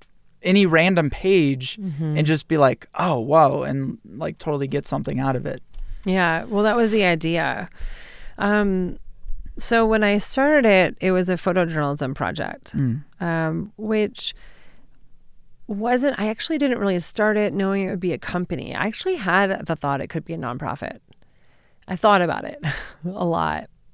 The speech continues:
Speaker 2: Um, you know, I launched it like you would launch anything, and it didn't really have the form, the, like, the, anything behind it except for the launch.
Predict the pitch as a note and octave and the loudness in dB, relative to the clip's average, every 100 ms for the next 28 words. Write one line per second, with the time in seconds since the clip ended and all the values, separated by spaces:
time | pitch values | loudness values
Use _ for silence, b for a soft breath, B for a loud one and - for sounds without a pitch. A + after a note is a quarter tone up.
0 | - F3+ F3 E3 E3+ E3 - F#3 F3+ D#3 | -4 0 0 0 -2 -4 -8 -4 0 0
1 | D3+ D#3 - - C#3+ D3 - E3 - - | 0 -2 -6 -4 -2 -2 -4 -4 -2 -4
2 | D3 D#3 E3+ E3+ E3+ D3+ C#3+ C#3+ C#3 D3+ | -2 -4 -2 -2 -4 -2 -4 -4 -4 -4
3 | - b b b b b - E3 D#3+ D#3+ | -6 b b b b b -4 -2 0 -2
4 | D#3+ - - E3+ F3+ F3+ F3+ E3+ E3+ E3 | -4 -6 -6 -2 -2 -2 -2 -2 0 -2
5 | D#3+ D#3+ D3 E3 D#3+ D#3+ - F3 D#3 D#3 | -2 -4 -8 -4 -4 -4 -6 -8 -2 -2
6 | D3 - F3 D#3+ - - - - - - | -4 -10 -6 -6 -6 -14 -20 -20 -8 2
7 | G3 F#3+ E3+ D#3 D3 C3+ C#3 C#3+ - - | 2 4 2 2 0 -2 -6 -6 -8 -8
8 | - - - D#3+ E3 F3 E3+ - - | -8 -6 -4 -2 0 0 -2 -6 -10